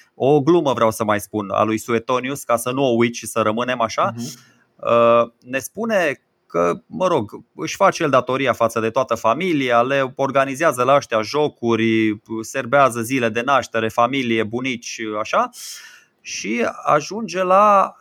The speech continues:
Speaker 1: uh, Marcus Antonius și zice așa: „Nici pe Marcus Antonius nu l-a lăsat fără onorul și fără un semn de recunoștință pe care și-a manifestat-o printr-un edict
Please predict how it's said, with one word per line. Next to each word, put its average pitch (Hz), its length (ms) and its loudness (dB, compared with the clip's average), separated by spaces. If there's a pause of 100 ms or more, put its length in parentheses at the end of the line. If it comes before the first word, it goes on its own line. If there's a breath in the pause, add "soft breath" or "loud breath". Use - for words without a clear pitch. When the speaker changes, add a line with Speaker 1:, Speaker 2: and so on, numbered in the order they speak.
Speaker 1:
uh, 131 440 2
Marcus 190 460 -2
Antonius 170 560 0
și 135 100 -12
zice 151 160 -10
așa: 147 180 -4
„Nici 127 220 -8
pe 147 100 -4
Marcus 254 380 -2
Antonius 180 460 0
nu 165 80 -6
l-a 160 80 4
lăsat 156 280 0
fără 151 200 0
onorul 117 420 0
și 139 140 -8
fără 139 200 0
un 127 80 -2
semn 143 220 -6
de 143 80 0
recunoștință 127 840 -6 (300 soft breath)
pe 147 100 -2
care 151 220 0
și-a 143 140 -2
manifestat-o 135 600 -2
printr-un 139 360 -2
edict 113 440 -4